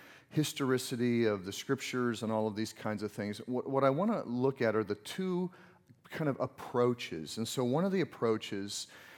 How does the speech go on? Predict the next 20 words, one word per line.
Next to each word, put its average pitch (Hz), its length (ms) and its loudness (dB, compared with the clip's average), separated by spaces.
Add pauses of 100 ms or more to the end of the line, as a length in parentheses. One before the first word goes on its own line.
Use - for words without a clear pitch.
(160)
historically 156 1040 0
that 98 100 -2
Christians 120 560 -4
have 101 300 0
taken 107 560 -4
into 104 260 -6
reading 107 240 -2
the 101 80 -4
Bible 101 380 0
would 98 160 -2
be 107 120 -2 (120)
one, 110 340 -2 (100)
maybe 104 420 -4
a, 92 100 0 (320)
a 107 80 -2
conservative 131 840 -2
approach, 101 640 0
and 113 160 -2
then 110 100 0
there's 110 300 -2